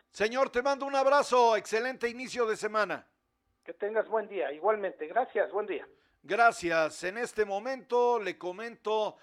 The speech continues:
Speaker 1: si usted vive por ahí, por la zona entre Amalucan y Vistahermosa Álamos,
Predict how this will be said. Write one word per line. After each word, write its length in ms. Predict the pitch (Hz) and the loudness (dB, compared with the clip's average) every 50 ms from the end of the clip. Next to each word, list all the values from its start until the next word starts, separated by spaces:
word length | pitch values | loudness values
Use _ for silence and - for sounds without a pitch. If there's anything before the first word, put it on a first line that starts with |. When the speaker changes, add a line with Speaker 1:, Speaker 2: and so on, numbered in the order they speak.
| - _ | -20 _
Speaker 1:
si 220 | _ - - 180 180 | _ -16 -10 -8 -8
usted 360 | 170 - - - 233 233 185 | -8 -8 0 2 2 2 0
vive 540 | 185 247 262 262 254 226 208 185 147 131 _ - - - _ _ _ _ _ _ _ _ _ | -4 -10 -8 0 2 2 2 2 -2 -4 _ -2 -2 -2 _ _ _ _ _ _ _ _ _
por 180 | - 165 175 180 | 0 2 4 4
ahí, 280 | 175 180 202 220 226 | 4 2 2 -2 -6
por 280 | 185 - 185 185 170 156 | -8 -4 -4 -4 -2 -2
la 160 | 165 160 156 | -2 -4 -4
zona 460 | - - 202 220 220 214 208 196 185 | -2 -4 -4 -2 -2 -2 -4 -4 -4
entre 300 | 170 156 - - 160 160 | -4 -8 -8 -6 -4 -2
Amalucan 920 | 156 151 151 151 151 147 160 170 208 220 220 214 - - 185 175 165 160 156 | -2 -4 -4 -6 -6 -4 -4 -6 -6 -8 -8 -12 -8 -2 0 0 0 0 -6
y 100 | 156 147 | -12 -14
Vistahermosa 840 | 139 156 151 - - 156 156 156 165 185 196 190 - 190 196 214 220 | -14 -16 -16 -16 -8 -8 -8 -8 -6 -8 -8 -8 -2 0 2 2 2
Álamos, 580 | 226 220 214 214 220 220 214 196 - - - | 2 0 -2 -2 -4 -6 -6 -8 -10 -16 -20